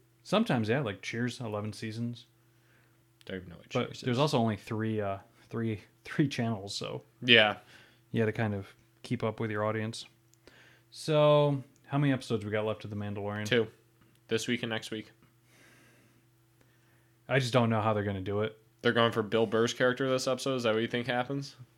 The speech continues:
Speaker 1: I mean, that's what they set up. And it's funny 'cause Bill Burr said he wasn't in it this season, so that'd be hilarious.
Speaker 2: You know what's hilarious is I just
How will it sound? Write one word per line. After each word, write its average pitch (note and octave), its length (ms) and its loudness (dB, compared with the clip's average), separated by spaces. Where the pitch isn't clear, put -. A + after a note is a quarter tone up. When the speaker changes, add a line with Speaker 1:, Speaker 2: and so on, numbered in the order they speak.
Speaker 1:
I D3 80 4
mean, D#3 140 4
that's D3+ 160 4
what F3+ 120 2
they D3 100 2
set A#2+ 240 2
up. B2 280 4
And C3+ 140 2
it's A#2+ 120 -2
funny D#3+ 220 2
'cause A#2 120 -2
Bill A#2+ 180 4
Burr A#2 160 4
said A#2+ 160 -2
he A#2 60 2
wasn't A2 300 0
in A2 100 -6
it B2 140 -6
this C3 140 -8
season, C#3+ 320 -4
so C3+ 140 -4
that'd A#2 180 2
be A#2 140 0
hilarious. A2 760 0
Speaker 2:
You C3+ 120 -2
know C3+ 140 4
what's C3+ 200 0
hilarious B2 520 2
is A#2 100 -4
I A#2 100 6
just A#2 340 0